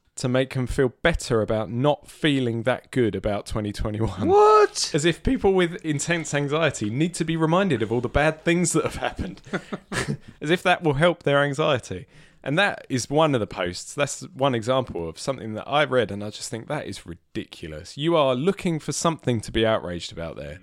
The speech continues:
Speaker 1: People are trying to be positive, and you're trying, literally trying to bring them down in the name of campaigning against toxic
Speaker 2: Positivity.
Speaker 1: behaviour.
Speaker 2: <laughs> People
Speaker 1: Uh,
Speaker 2: against positivity.
Speaker 1: <laughs> Yeah.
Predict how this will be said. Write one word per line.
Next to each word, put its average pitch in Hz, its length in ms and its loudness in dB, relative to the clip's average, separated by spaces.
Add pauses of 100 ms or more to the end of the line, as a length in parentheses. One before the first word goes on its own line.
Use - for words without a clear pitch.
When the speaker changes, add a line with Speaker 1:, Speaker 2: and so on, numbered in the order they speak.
(280)
Speaker 1:
People - 260 -2
are 165 60 2
trying 175 320 2
to - 140 -6
be 123 80 0
positive, 92 680 -2
and 113 160 -4
you're 139 200 6
trying, 131 580 2
literally 190 460 0
trying 160 420 0
to 117 100 -6
bring 135 220 0
them 123 140 -2
down 117 400 2
in 196 180 2
the 180 80 2
name 196 340 4
of 92 420 0
campaigning 147 800 4
against 104 720 0 (300)
toxic 127 480 2
Speaker 2:
Positivity. 101 100 -6
Speaker 1:
behaviour. 127 600 2 (320)
Speaker 2:
<laughs> - 320 -20
People 180 320 8
Speaker 1:
Uh, 175 40 8
Speaker 2:
against 170 380 4
positivity. 139 800 4 (220)
Speaker 1:
<laughs> - 200 4
Yeah. 185 460 4